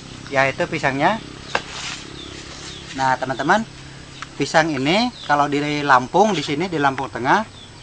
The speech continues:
ini dikenal dengan nama pisang galek. Khususnya orang dari Jawa Barat, orang Sunda menyebutnya pisang galek. Eh, dia paling panjang pokoknya. Setahu saya, seumur hidup saya, yang saya tahu pisang ini paling panjang.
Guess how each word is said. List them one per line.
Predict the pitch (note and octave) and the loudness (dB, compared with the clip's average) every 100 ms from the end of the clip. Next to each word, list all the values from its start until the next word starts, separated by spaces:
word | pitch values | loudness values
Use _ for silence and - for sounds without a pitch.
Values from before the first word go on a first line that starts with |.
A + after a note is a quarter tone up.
| - - | -20 -8
ini | C3 F#3+ | -4 -2
dikenal | E3+ D3+ E3 F#3+ | 0 2 4 4
dengan | D3+ D3 C#3 | 2 0 2
nama | C#3+ E3+ | 2 2
pisang | D3+ - C#3+ | 2 2 2
galek. | C#3+ A2+ B2 C3+ - - - - - - - | 4 2 2 -2 -4 -16 -18 -18 -18 -18 -12
Khususnya | C3 C3+ A#2+ D#3 E3 D#3 B2 - A#2 | -10 -8 -2 2 4 4 0 -6 0
orang | B2+ B2+ | 0 2
dari | A#2+ B2+ | -2 -2
Jawa | B2 A#2 | -2 0
Barat, | A2 A2 D3+ | 2 4 2
orang | C3 B2+ | 2 -2
Sunda | A#2 B2+ | -2 -2
menyebutnya | C#3+ B2 A2 A#2 C#3 | -2 -4 -8 -8 -8
pisang | - C3+ | -6 -4
galek. | A#2+ G2 A#2+ C3 - - - - - - - - - - - - | -2 0 0 -2 -6 -18 -18 -18 -18 -16 -16 -18 -16 -16 -16 -8
Eh, | A2+ A#2 A#2 A#2 A#2 | -4 0 0 -2 0
dia | D3+ | 2
paling | - E3 D#3 | 6 6 8
panjang | C#3+ D#3 F3 D#3+ | 6 8 8 6
pokoknya. | C#3 C3 B2 A#2+ G#2+ - | 4 0 -2 -2 -8 -8
Setahu | - D#3 D#3 E3 | -4 4 4 6
saya, | D#3 F3 | 2 2
seumur | - E3 D#3 D#3 | 2 0 0 0
hidup | D3+ C#3 | 0 -2
saya, | C#3+ B2+ D3+ G#3 - - - - - - | 0 2 2 2 -2 -18 -20 -20 -16 -4
yang | C#3+ D3 | -2 0
saya | C#3+ | 0
tahu | B2+ B2+ F3+ | 4 4 4
pisang | - - C#3 D3 | 0 0 2 2
ini | F#3 | -2
paling | - E3 E3 | 0 0 0
panjang. | D#3+ E3 D3+ | 0 2 2